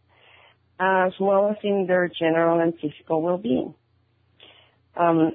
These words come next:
energy healing promotes healing by enhancing the energy flow and correcting any disturbances in the human energy field, um,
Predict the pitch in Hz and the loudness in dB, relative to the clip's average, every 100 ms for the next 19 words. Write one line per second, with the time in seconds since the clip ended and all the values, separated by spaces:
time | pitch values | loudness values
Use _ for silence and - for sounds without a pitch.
0 | - 180 175 165 170 160 151 160 156 170 | 2 2 2 0 -4 -2 0 0 0 0
1 | 165 160 170 - - 180 185 208 247 330 | 2 2 0 -6 -10 -4 -2 0 0 -2
2 | 262 208 175 165 165 165 160 - 165 165 | -2 0 2 0 0 0 -2 -2 -2 -2
3 | 165 180 - _ _ - 165 165 180 196 | -4 -8 -16 _ _ -16 -6 0 0 0
4 | 196 175 160 160 151 135 123 123 202 - | -4 -8 -8 -6 -4 0 2 2 -2 -10
5 | _ _ _ _ _ _ _ 165 165 160 | _ _ _ _ _ _ _ 0 2 2
6 | 156 156 - 160 156 - 160 165 165 170 | 2 0 -2 -2 -2 -4 -4 -2 -2 -4
7 | - _ _ - 196 240 262 254 - 226 | -12 _ _ -6 -4 -2 -4 -8 -6 -4
8 | 185 - 156 156 165 156 156 - 165 160 | -4 -2 -2 0 -2 -2 -4 -4 -2 -2
9 | 160 - 165 156 151 151 147 - - - | -4 -6 -4 -2 -2 -6 -12 -12 -12 -12
10 | - _ _ _ _ _ _ _ _ _ | -14 _ _ _ _ _ _ _ _ _
11 | _ _ _ _ _ 175 175 165 160 156 | _ _ _ _ _ 2 4 4 4 4
12 | 151 135 104 | 4 2 0